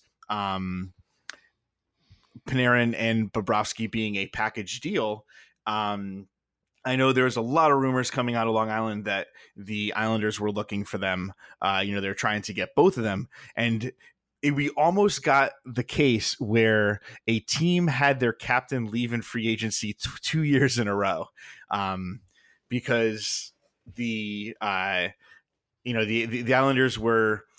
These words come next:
uh, looking into Panarin and they were trying to get Bobrovsky. And now the reports that we get, um, from people covering the Islanders, like I think Ar-, Arthur Staple from The Athletic, is that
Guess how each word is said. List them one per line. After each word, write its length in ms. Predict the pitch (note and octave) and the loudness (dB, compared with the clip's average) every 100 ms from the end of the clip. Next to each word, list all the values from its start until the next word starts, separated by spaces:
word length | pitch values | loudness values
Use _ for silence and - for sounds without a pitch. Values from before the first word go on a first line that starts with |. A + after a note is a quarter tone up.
| _ _ G#2 | _ _ -4
uh, 220 | G2+ F#2+ | -2 -2
looking 380 | A2 B2 B2+ A#2 | -2 -2 0 -2
into 340 | A2+ - G#2+ | -2 -4 -6
Panarin 640 | - A#2 F3 E3+ D#3+ D3+ - | -4 -2 0 0 0 -4 -4
and 300 | A2 G#2+ G#2 | -4 -2 -2
they 80 | G#2 | -2
were 120 | G2+ | -2
trying 220 | - A2 | -2 -4
to 60 | G#2+ | -4
get 140 | G2+ | -8
Bobrovsky. 600 | F#2+ G#2 B2+ - - A#2 - - - - | -6 0 0 0 -6 -8 -10 -20 -20 -8
And 460 | A2 G#2+ G#2 G#2 G2+ - _ _ _ _ _ _ _ _ - | -4 -2 -2 -4 -8 -12 _ _ _ _ _ _ _ _ -6
now 400 | C3+ C3+ B2 A#2 A#2+ | 0 2 2 -2 -4
the 80 | B2+ | -2
reports 540 | B2 - G#3 G#3+ - | 0 2 4 4 2
that 120 | C#3 B2 | 0 0
we 140 | A#2 | -2
get, 320 | G2 A2 G#2 - - | -2 0 -2 -4 -6
um, 480 | G#2+ G2 F#2+ F#2+ - | -2 -2 -2 -6 -10
from 240 | - A2+ | -8 -8
people 280 | A2 A#2 A2+ | -6 -4 -4
covering 340 | - A#2 A2 G#2 | -2 -2 -2 -4
the 80 | G2+ | -2
Islanders, 400 | G#2+ G2+ G2+ - | -2 -2 -2 -4
like 160 | G2 F#2+ | -4 -4
I 60 | |
think 180 | - G2+ | -6 -4
Ar-, 160 | G2+ - | -4 -2
Arthur 260 | A2 G#2 F#2 | -4 -4 -6
Staple 380 | - G#2+ G#2 G2 | -4 -4 -2 -6
from 140 | G2+ | -4
The 80 | F#2+ | -4
Athletic, 500 | F2+ A2 A2 F#2+ - - - - | -4 -2 -4 -4 -8 -20 -20 -6
is 220 | A#2+ A2 | -4 -2
that 340 | A2 A2+ A2 | 0 0 0